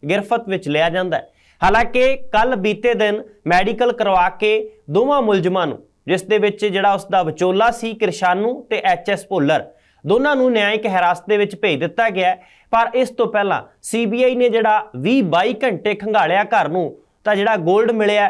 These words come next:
ਗਹਿਣਾ ਗੱਟਾ ਮਿਲਿਆ ਤੇ ਕੈਸ਼ ਮਿਲਿਆ ਕਿੱਥੋਂ ਕਿੱਥੋਂ। ਔਰ ਇਹ ਵੀ ਪਤਾ ਲੱਗਿਆ ਕਿ ਜਦੋਂ ਨੋਟ ਗਿਣਨ ਵਾਲੀਆਂ ਮਸ਼ੀਨਾਂ ਤਿੰਨ ਮੰਗਵਾਈਆਂ ਗਈਆਂ, ਤਾਂ ਨੋਟ ਗਿਣਨ ਦੇ ਲਈ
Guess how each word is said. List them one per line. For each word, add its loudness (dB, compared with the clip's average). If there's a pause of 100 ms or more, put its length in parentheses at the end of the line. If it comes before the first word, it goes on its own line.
(340)
ਗਹਿਣਾ 0
ਗੱਟਾ 0
ਮਿਲਿਆ 2
ਤੇ -4
ਕੈਸ਼ -2
ਮਿਲਿਆ 0
ਕਿੱਥੋਂ -4
ਕਿੱਥੋਂ। -6 (380)
ਔਰ 2
ਇਹ 2
ਵੀ 0
ਪਤਾ 0
ਲੱਗਿਆ 0
ਕਿ -4
ਜਦੋਂ 0 (800)
ਨੋਟ 2
ਗਿਣਨ 0
ਵਾਲੀਆਂ 2
ਮਸ਼ੀਨਾਂ -2
ਤਿੰਨ 0
ਮੰਗਵਾਈਆਂ 0
ਗਈਆਂ, -2 (500)
ਤਾਂ 2
ਨੋਟ 2
ਗਿਣਨ -2
ਦੇ 2
ਲਈ -4